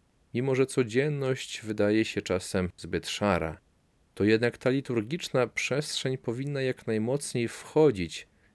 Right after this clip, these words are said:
w nasze życie, żebyśmy się dali przesiąkać tą radością i oczekiwania,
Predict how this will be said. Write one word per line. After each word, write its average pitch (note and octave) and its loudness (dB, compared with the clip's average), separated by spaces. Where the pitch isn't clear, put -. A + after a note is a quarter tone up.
w F2+ -8
nasze F2+ 0
życie, A#2 0
żebyśmy C3+ 0
się - -2
dali D#3 4
przesiąkać G2 -2
tą G2 4
radością G2+ 2
i C#3+ 2
oczekiwania, A#2 0